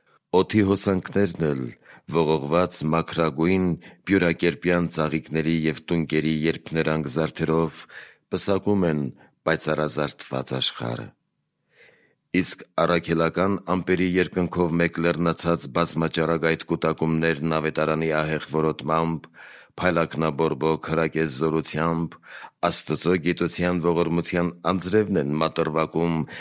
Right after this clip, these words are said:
մեր բնության դաշտի հովիտներում։ Նաև հոգու կենդանարար օդի շունչն են տարածում բանական բույսերի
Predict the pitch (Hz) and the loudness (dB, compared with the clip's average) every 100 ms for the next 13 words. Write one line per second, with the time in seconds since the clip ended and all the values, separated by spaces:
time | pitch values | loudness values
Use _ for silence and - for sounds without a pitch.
0 | - - 98 87 82 85 80 80 78 78 | -8 2 2 4 2 0 0 0 0 -2
1 | 71 78 73 - 73 69 69 67 - 71 | -2 -2 -2 -2 -2 0 -2 -4 -6 -6
2 | 69 67 65 67 - _ _ _ _ _ | -4 -4 -4 -6 -10 _ _ _ _ _
3 | _ _ _ _ _ _ _ 82 90 90 | _ _ _ _ _ _ _ 2 4 6
4 | 101 98 98 - 92 90 90 87 87 85 | 4 4 0 2 0 2 0 2 0 2
5 | 80 82 - - 85 85 82 - 85 80 | 2 0 -2 -2 -2 0 0 0 0 0
6 | - 65 64 - 71 71 73 73 67 73 | -2 -2 -2 -2 -2 -2 0 0 0 0
7 | 73 73 71 71 67 71 - 71 76 | 0 0 -2 -2 -2 -2 0 0 -2